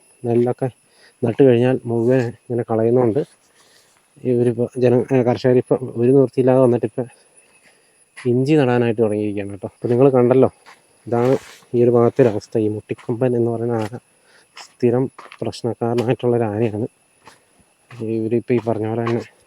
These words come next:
എന്ന് പറയുന്ന പോലെ ഈ ആന ഇവിടെ വരുന്നുണ്ട്, പല സ്ഥലത്ത് വരുന്നുണ്ട്. ചിലപ്പോൾ അപ്പുറ സൈഡിൽ വരുന്നത് ഇപ്പുറ സൈഡിലുള്ള ആൾക്കാർ അറിയുന്നില്ല. അവിടെ ചെല്ലുമ്പോൾ അവർ പറയും അവിടെ വന്നെന്ന്. അപ്പോൾ അങ്ങനെ, ആ, അപ്പോൾ ഇതാണ് അവസ്ഥ. എന്ത് നട്ടാലും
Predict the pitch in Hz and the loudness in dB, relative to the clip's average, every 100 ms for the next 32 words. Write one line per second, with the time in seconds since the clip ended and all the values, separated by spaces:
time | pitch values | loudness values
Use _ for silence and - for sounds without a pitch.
0 | _ _ 117 110 131 135 127 117 123 123 | _ _ -4 0 2 2 2 0 0 0
1 | 127 - _ 120 113 107 117 123 117 110 | -2 -4 _ -2 -2 0 0 0 2 0
2 | 104 117 104 123 _ _ _ - - - | -2 -4 -4 -6 _ _ _ -20 -20 -20
3 | _ 113 117 135 120 110 139 127 113 120 | _ 0 0 0 -2 0 2 2 0 -4
4 | 123 120 113 127 113 - 123 135 120 120 | -4 -4 -2 -2 -4 -4 -4 -2 0 0
5 | 113 113 113 - _ 127 - - 127 123 | -2 -4 -4 -6 _ -12 -10 -4 -2 0
6 | 123 117 113 123 117 104 117 131 110 101 | -2 -2 -4 -4 -4 -2 0 2 0 -4
7 | 127 _ - - - 127 131 123 127 120 | -12 _ -20 -10 0 0 2 0 2 2
8 | 131 131 120 110 110 110 101 101 104 - | 4 4 2 0 0 0 0 -4 -6 -8
9 | - 110 - _ _ _ _ _ - _ | -4 -4 -6 _ _ _ _ _ -20 _
10 | _ _ _ _ _ _ 117 120 110 117 | _ _ _ _ _ _ -4 -4 -6 -6
11 | 113 107 113 127 - - 123 139 143 117 | -4 -2 0 -2 -4 -6 -2 2 0 0
12 | - 127 _ _ _ _ - _ _ _ | -2 -4 _ _ _ _ -20 _ _ _
13 | _ - 117 107 135 127 120 127 123 135 | _ -10 -6 0 0 2 0 4 4 2